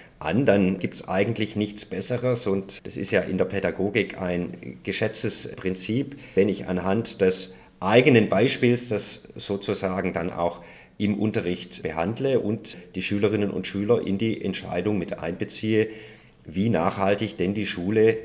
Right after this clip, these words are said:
der Zukunft, ihre Schule der Zukunft dann auch nach der Sanierung gestaltet sein soll.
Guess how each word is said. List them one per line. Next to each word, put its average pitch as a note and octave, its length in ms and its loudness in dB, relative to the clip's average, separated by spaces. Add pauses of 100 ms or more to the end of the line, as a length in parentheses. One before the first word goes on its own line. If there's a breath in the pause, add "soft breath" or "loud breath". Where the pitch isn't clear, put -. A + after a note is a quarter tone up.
(140)
der - 100 -6
Zukunft, - 760 -4
ihre A#2 360 0
Schule G#2+ 380 -2
der G2 120 -4
Zukunft - 680 -6 (340 loud breath)
dann F2 160 2
auch F#2 240 -2
nach E2+ 220 -2
der E2+ 100 -4
Sanierung E2 460 -2
gestaltet D2 460 -8
sein - 220 -12
soll. - 180 -20